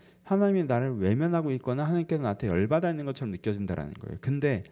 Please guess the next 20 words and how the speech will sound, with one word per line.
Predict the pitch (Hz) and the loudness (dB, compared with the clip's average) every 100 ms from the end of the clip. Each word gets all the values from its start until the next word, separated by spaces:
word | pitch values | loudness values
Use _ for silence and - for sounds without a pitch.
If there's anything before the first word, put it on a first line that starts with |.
| - _ - _ - _ | -20 _ -20 _ -20 _
하나님께서 | - 190 220 208 | -2 0 2 2
나에게 | 165 123 131 | 2 2 0
진노하고 | - 135 147 175 170 156 | -4 -2 2 4 4 2
있는 | 143 143 | -2 0
것 | 135 | 0
같은 | 131 139 131 | 0 -2 -6
그 | 127 | -4
순간에도 | 117 160 156 156 127 101 185 247 - - - - | -4 -2 0 2 2 4 4 2 -2 -20 -20 -4
그의 | 131 | -2
진노는 | 127 127 127 123 117 | -2 -2 -2 -2 -2
잠깐이, | 107 98 101 113 | -2 -2 0 -2
은총은 | 123 101 - 101 | 0 -2 0 -2
평생이라고 | 101 156 160 131 107 90 | -2 -4 -2 -4 -4 -6
고백해요. | 92 87 - 107 110 _ _ - - - _ | -8 -14 -14 -18 -18 _ _ -20 -20 -20 _
하나님께서 | - 202 196 185 | 0 2 4 4
내게 | 127 120 135 | 6 6 6
얼굴을 | 139 120 139 | 4 4 0
가리셨다는 | 135 120 127 131 139 131 | 0 0 0 0 0 -2
그 | - 123 | 0 -2
순간에도 | - 214 202 147 123 208 269 | 2 4 4 4 2 0 -2